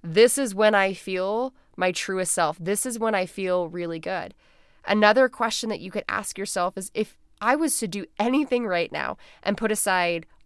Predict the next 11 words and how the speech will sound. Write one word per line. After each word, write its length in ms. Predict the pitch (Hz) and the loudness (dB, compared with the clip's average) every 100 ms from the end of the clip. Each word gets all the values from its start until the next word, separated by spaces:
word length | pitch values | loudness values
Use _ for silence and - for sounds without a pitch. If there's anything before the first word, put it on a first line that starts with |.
| - | 2
all 180 | 202 254 | 4 4
opinions 560 | 262 202 180 165 165 | 2 -2 -4 -4 -6
and 200 | - 185 | -6 -8
judgments, 560 | - 170 165 165 156 - _ - _ _ _ - | -2 -4 -4 -8 -8 -12 _ -20 _ _ _ -4
what 160 | 190 | 0
is 140 | 262 262 | 2 0
it 100 | 285 | -4
that 140 | 247 | -2
I 100 | 233 | 0
would 160 | 214 165 | 0 -4
do? 380 | 226 208 95 | -6 -8 -8